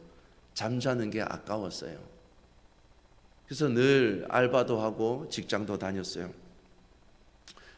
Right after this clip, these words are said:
그런데 여러분, 돈독이 오르니까요, 잠이 안 와. 더 많이 벌고 싶어서. 그렇게 쉼없이 달려와서 하나님이 부르셨어요.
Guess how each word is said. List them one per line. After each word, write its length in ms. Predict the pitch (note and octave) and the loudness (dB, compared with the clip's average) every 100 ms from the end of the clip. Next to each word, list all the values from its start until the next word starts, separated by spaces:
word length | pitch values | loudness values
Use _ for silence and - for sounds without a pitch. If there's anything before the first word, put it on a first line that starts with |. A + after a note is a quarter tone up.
| - | -4
그런데 520 | B2+ A#2+ A#2+ A2+ G#2 | 0 4 2 2 0
여러분, 380 | A2+ A#2 A2+ F#2+ - - - | 0 0 -2 -6 -14 -10 0
돈독이 560 | B2+ D3+ D3+ E3 D3 | 2 2 2 2 4
오르니까요, 880 | A#2+ G#2 A2+ G#2 G#2+ B2 D3+ G2 - - - - - - - _ - _ - - | 6 4 2 0 -2 -2 -2 -4 -8 -16 -20 -20 -20 -20 -20 _ -20 _ -20 -20
잠이 500 | - - A#2 C3+ C3 | -10 -8 -6 -4 -4
안 140 | A2 E2 | -6 -8
와. 240 | E2 D#2+ - - - - - - _ - - - _ - - - - | -12 -16 -20 -20 -20 -20 -20 -20 _ -20 -20 -20 _ -20 -20 -20 -8
더 140 | A2+ | -6
많이 400 | G2+ E2 E2+ F2 | -4 -4 -4 -6
벌고 320 | F2 D#2 D#2 | -8 -8 -8
싶어서. 420 | D#2 - D#2 - - - - - - - - - - - - _ - - - _ - - - - - - - - - - - - - - - - - - - - - | -12 -14 -14 -14 -16 -20 -20 -20 -20 -20 -20 -20 -20 -20 -20 _ -20 -20 -20 _ -20 -20 -20 -20 -20 -20 -20 -20 -20 -20 -20 -20 -20 -20 -20 -20 -20 -20 -20 -20 -20
그렇게 280 | - C#3+ C#3 | -8 -6 -2
쉼없이 680 | B2+ - E3 E3 D#3 D#3 C#3 | -2 -2 -2 -2 -2 -2 -4
달려와서 680 | A2+ A2+ G#2+ F2+ F2 F2+ F2 | -2 0 0 -2 -4 -6 -8
하나님이 520 | - C3+ A#2 A2 A2 | -8 -8 -6 -8 -10
부르셨어요. 760 | - F2+ F#2+ F#2+ E2+ - E2 | -10 -10 -10 -10 -12 -12 -12